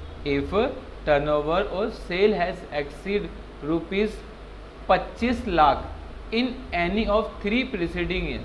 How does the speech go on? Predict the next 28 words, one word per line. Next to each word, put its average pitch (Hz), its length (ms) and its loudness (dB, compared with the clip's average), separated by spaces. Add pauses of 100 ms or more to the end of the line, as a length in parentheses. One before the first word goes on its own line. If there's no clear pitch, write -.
(480)
अगर 143 340 4
आपके 151 380 4
लास्ट 151 640 2
थ्री 151 100 -2
ईयर 139 320 0
में 131 300 -4 (460)
जो 170 80 -2
किसी 196 380 -2
भी 240 160 2
साल 160 300 4
आपका 170 500 2 (580)
ढाई 151 320 6
लाख, 175 680 6
पच्चीस 214 420 -2
लाख 165 240 6
से 196 280 -4
ऊपर 208 400 2
होता 143 320 0
है 107 120 -2 (600)
और 202 200 8
is 233 120 2
likely 170 760 4
to 240 40 0
be 226 180 2
exceed 170 460 0 (500)
rupees, 180 340 -4 (220)
good 151 200 0
morning, 156 260 0